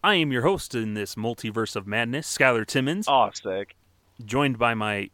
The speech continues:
Speaker 1: Doctor Strange friend, Mac Wilcox.
Speaker 2: Yeah, man, I don't have a third eye, but I am working on, uh, finding the Book of Vishanti to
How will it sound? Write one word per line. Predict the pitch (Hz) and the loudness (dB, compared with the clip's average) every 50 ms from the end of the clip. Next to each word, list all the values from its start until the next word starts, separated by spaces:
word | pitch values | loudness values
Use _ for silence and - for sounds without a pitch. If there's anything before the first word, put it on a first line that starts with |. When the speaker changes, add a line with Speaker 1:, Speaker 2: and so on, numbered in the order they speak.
| - | -4
Speaker 1:
Doctor | 101 127 139 147 - - 123 | 0 0 0 0 0 -4 -6
Strange | 113 - - - 139 139 131 131 120 113 104 95 - - - - _ _ _ _ - | -6 -4 -2 -2 0 0 0 0 -2 -2 -4 -6 -8 -12 -12 -14 _ _ _ _ -20
friend, | - - 127 127 120 117 113 110 104 - - - - - _ _ - | -6 -2 0 0 2 0 0 0 -2 -4 -6 -10 -16 -20 _ _ -2
Mac | 113 135 139 127 - | 2 4 4 4 4
Wilcox. | 123 127 196 - - 113 95 87 107 - - - - _ _ _ _ _ _ _ - - - _ _ _ _ _ _ _ _ _ _ - | 2 2 2 2 0 -2 -2 -2 -4 -8 -12 -18 -20 _ _ _ _ _ _ _ -20 -20 -20 _ _ _ _ _ _ _ _ _ _ -2
Speaker 2:
Yeah, | 113 113 117 | 0 0 2
man, | 113 107 107 110 | 2 2 2 2
I | 110 | 4
don't | 117 131 127 | 4 4 2
have | 123 120 | 2 0
a | 110 | -4
third | - - - 135 123 123 117 110 | -6 -2 0 2 2 4 4 4
eye, | 113 120 113 104 101 95 95 - _ _ | 4 6 4 4 2 0 -4 -8 _ _
but | - 113 107 | -2 0 0
I | 107 | 2
am | 107 110 110 107 | 0 0 -2 -2
working | 104 110 110 104 - 110 104 104 104 101 101 - | -2 -2 -2 -2 -4 -6 -6 -6 -6 -8 -8 -6
on, | 113 104 98 98 98 95 95 98 | -4 -4 -2 -2 -4 -4 -4 -4
uh, | 95 92 92 92 90 | -4 -4 -4 -4 -6
finding | - - 113 104 104 104 101 101 92 | -6 -4 -4 -4 -4 -4 -6 -10 -10
the | 90 98 95 95 95 95 - - 98 - | -10 -10 -10 -10 -10 -12 -12 -16 _ -10
Book | 107 107 107 - - | -8 -8 -8 -8 -10
of | - 110 98 90 | -8 -8 -8 -8
Vishanti | 90 - - - 110 104 101 101 - 110 98 92 - | -6 -4 -4 -4 -2 -4 -6 -8 -8 -10 -10 -10 -10
to | - 98 92 90 90 87 87 | -12 -10 -10 -10 -10 -12 -14